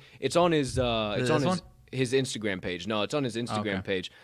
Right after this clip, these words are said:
Speaker 1: Um, go to his Instagram, and it's like, it was something about McGregor Fast, his new fucking program. His fucking titties gotta be at least triple Ds by now.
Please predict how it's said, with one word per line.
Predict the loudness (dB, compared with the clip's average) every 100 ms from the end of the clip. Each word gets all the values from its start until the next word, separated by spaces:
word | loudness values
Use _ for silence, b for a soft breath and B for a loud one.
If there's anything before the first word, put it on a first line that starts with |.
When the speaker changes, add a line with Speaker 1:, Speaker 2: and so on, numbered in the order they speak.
| b b 0
Speaker 1:
Um, | 2 2 0
go | 0
to | 0
his | -2
Instagram, | -4 -4 2 2 2
and | -2
it's | -4 0
like, | 0 0 -4
it | -2
was | 2
something | 2 2
about | 2 2
McGregor | -2 -2 -2 -2 -6
Fast, | -4 -4 -4 -8
his | -6
new | -4 -4
fucking | -2 -2 -4
program. | -4 -4 -2 -10 B B B
His | 0 2
fucking | 4 4 4 -2
titties | 2 4 2 2
gotta | 4 4 2
be | 2
at | 2
least | 0 -2
triple | -2 -2
Ds | -2 -2 -2
by | -2 -4
now. | -4 -4